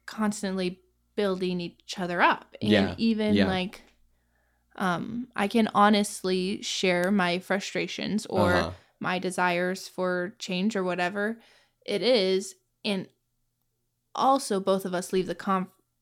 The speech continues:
Speaker 1: conversation feeling like we have a better plan.
Speaker 2: Yeah.
Speaker 1: Or
Speaker 2: And n-, neither of us are feeling less than the other
Speaker 1: Yeah.
Speaker 2: person.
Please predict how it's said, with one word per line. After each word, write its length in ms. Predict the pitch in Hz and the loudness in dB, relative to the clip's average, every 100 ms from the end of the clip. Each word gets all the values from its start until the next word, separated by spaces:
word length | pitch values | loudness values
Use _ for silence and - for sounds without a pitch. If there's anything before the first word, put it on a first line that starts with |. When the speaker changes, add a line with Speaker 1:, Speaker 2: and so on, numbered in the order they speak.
| _ _ | _ _
Speaker 1:
conversation 920 | - 220 190 185 202 190 202 165 165 | -4 -2 -2 0 2 2 0 -4 -6
feeling 800 | 196 - 196 180 175 170 165 170 202 _ _ _ _ _ _ - | -10 -4 -2 -2 -2 -4 -6 -10 -12 _ _ _ _ _ _ -2
like 140 | 208 190 | 0 2
we 80 | |
have 100 | 180 | 2
a 60 | 175 | 0
better 180 | 180 175 | -2 -2
plan. 280 | - 190 - | -4 0 6
Speaker 2:
Yeah. 280 | 160 98 92 | 8 8 4
Speaker 1:
Or 260 | 202 190 | 2 4
Speaker 2:
And 400 | 190 185 180 131 | 4 6 6 6
n-, 180 | 135 127 | 6 6
neither 260 | 123 143 143 | 6 10 10
of 60 | |
us 140 | 127 127 | 10 6
are 60 | 120 | 2
feeling 320 | 123 113 98 | 2 2 2
less 320 | 95 98 - | 0 -2 -4
than 360 | 95 90 85 82 | -4 -8 -8 -2
the 140 | 226 294 | 2 4
other 320 | 339 95 92 | 4 4 2
Speaker 1:
Yeah. 80 | 90 | -2
Speaker 2:
person. 480 | 95 90 92 87 | -4 -2 -6 -8